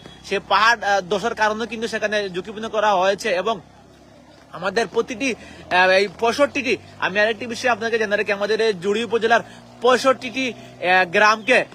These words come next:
ইতিমধ্যে, আহ, ব-, বন্যা কবলিত হিসাবে, আহ, ঘোষণা করা হয়েছে বা মাননীয় জেলা প্রশাসক থেকে সে ব-, বিষয়টি আমরা জেনেছি। এবং ইতিমধ্যে কিন্তু, আহ, ব-, ব-, বন্যা কবলিত, আহ, যে, আহ, বা-, বাড়িটি রয়েছে, সে, আহ, যারাই কিন্তু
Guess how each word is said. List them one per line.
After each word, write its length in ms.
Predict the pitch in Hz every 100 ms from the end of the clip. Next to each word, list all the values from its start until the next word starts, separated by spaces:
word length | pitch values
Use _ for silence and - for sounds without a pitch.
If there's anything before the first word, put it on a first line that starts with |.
| - 180
ইতিমধ্যে, 460 | 185 214 208 214
আহ, 500 | 208 - - 165 180
ব-, 260 | 165 180 170
বন্যা 280 | 165 190 208 208
কবলিত 380 | 214 214 -
হিসাবে, 460 | 220 196 202 185 196
আহ, 560 | 175 - - 170 170 180
ঘোষণা 360 | 175 202 220
করা 220 | 196 208
হয়েছে 380 | 202 214 - 226
বা 180 | 196 180
মাননীয় 340 | 175 175 180
জেলা 220 | 185 185 196
প্রশাসক 380 | 220 220 233 - -
থেকে 240 | 220 226 208 - - -
সে 140 | 175
ব-, 40 | 170
বিষয়টি 480 | 180 175 208 208 214
আমরা 340 | 202 202 185 - - 156
জেনেছি। 360 | 190 220 262
এবং 220 | 247 233 226
ইতিমধ্যে 360 | 247 254 247
কিন্তু, 260 | 240 247 254
আহ, 520 | - - - 175 185
ব-, 80 | 180
ব-, 720 | 190 196 190 185 165 165 160
বন্যা 260 | 196 190 220
কবলিত, 400 | 233 226 240 -
আহ, 560 | 247 226 - - - 170
যে, 320 | 139 190 208
আহ, 180 | 190 170 151 160 160 160 160 156
বা-, 120 | 170
বাড়িটি 420 | 165 185 196 254
রয়েছে, 260 | 214 196 190
সে, 120 | 208
আহ, 280 | 180 175 170
যারাই 300 | 165 180 214
কিন্তু 280 | 220 220